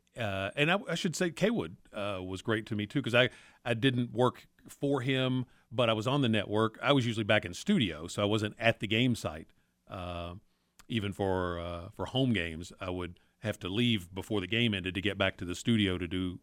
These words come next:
uh, my, my role. And, but yet I would be there before the games, and so I'd interact with Kaywood, and he was very supportive. And,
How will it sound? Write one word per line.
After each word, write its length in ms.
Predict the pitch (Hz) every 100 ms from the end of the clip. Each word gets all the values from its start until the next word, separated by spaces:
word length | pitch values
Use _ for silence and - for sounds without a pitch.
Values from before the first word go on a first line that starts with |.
| -
uh, 400 | 92 82 82 90 113
my, 380 | 104 104 98 92 -
my 140 | 101
role. 420 | 101 85 82 85 - _ _ _
And, 420 | - 98 92 87 87
but 140 | 110
yet 140 | 110
I 60 | 104
would 140 | 95
be 120 | 98 104
there 100 | 92
before 320 | 85 143 147
the 80 | 95
games, 320 | 87 87 98
and 100 | 95
so 180 | 101 90
I'd 100 | 92 95
interact 320 | 113 95 92
with 100 | 90
Kaywood, 480 | 82 98 92 92 95
and 80 | 85
he 60 | 92
was 160 | 85
very 180 | 87 87
supportive. 600 | - 85 95 90 92 92
And, 160 | 90